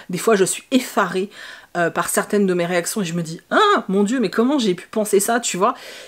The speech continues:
Et c'est juste parce qu'on vit dans une société où on nous a inculqué ce genre de choses depuis tout petit et c'est dur de s'en défaire.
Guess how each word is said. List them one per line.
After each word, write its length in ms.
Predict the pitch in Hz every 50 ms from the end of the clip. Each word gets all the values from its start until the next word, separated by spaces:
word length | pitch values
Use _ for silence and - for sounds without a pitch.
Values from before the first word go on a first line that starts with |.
| - -
Et 60 | 180
c'est 160 | - - 202
juste 240 | 175 170 214 214 -
parce 240 | - 180 165 - -
qu'on 380 | - 185 180 180 190 180 170 165
vit 120 | 175 196
dans 100 | 185 170
une 140 | 160 180 170
société 500 | - 190 185 - 190 180 - 208 214 214
où 60 | 190
on 100 | 170 165
nous 200 | 165 165 156 170
a 280 | 165 156 156 160 - -
inculqué 380 | 170 165 - 175 160 - 208
ce 140 | 202 - 175
genre 260 | 160 156 196 196 190
de 80 | 175 170
choses 240 | - - 202 175 160
depuis 240 | 170 151 - 170
tout 100 | - 170
petit 300 | 160 - - - 208 202
et 60 | 175 170
c'est 160 | - - 170
dur 260 | 147 156 196 233 208
de 80 | 185 156
s'en 160 | - - 160
défaire. 360 | 160 156 151 - 196 180 -